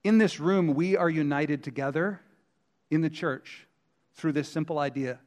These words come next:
that hopefully we're all trusting Jesus with our eternal future, that we're looking to him for our forgiveness of our sins, that we're trusting him with our eternity.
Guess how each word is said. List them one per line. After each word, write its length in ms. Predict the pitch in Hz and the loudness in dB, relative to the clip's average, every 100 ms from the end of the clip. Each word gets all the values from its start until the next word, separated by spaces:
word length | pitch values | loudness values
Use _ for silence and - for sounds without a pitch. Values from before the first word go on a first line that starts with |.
| _ _ _ _ _ _ | _ _ _ _ _ _
that 120 | 143 120 | -8 -4
hopefully 360 | 175 - 143 | -4 -2 -4
we're 180 | 139 147 | -2 -2
all 100 | 131 | -2
trusting 440 | - 135 - 123 | -6 -10 -8 -12
Jesus 600 | 107 143 123 120 - - _ _ _ _ _ _ | -8 -8 -8 -12 -16 -20 _ _ _ _ _ _
with 140 | 135 | -4
our 160 | 135 123 | -2 -4
eternal 320 | - 143 131 | -4 -4 -4
future, 440 | - 131 - 120 - _ _ | -6 -8 -8 -16 -18 _ _
that 100 | 131 | -2
we're 140 | 135 147 | 0 0
looking 260 | 147 147 | 0 -2
to 80 | 131 | -4
him 300 | 113 156 147 | -2 -2 -2
for 140 | 143 127 | -4 -8
our 60 | |
forgiveness 460 | - 127 127 127 - | -8 -8 -8 -8 -10
of 80 | 120 | -12
our 80 | |
sins, 460 | 110 - 123 120 - _ _ | -12 -12 -12 -12 -16 _ _
that 80 | 135 | -6
we're 80 | 131 | -6
trusting 420 | - 127 - 131 | -6 -10 -6 -8
him 180 | 117 123 | -4 -6
with 140 | 120 | -6
our 100 | 123 | -8
eternity. 520 | 113 - 120 113 110 | -12 -12 -12 -12 -16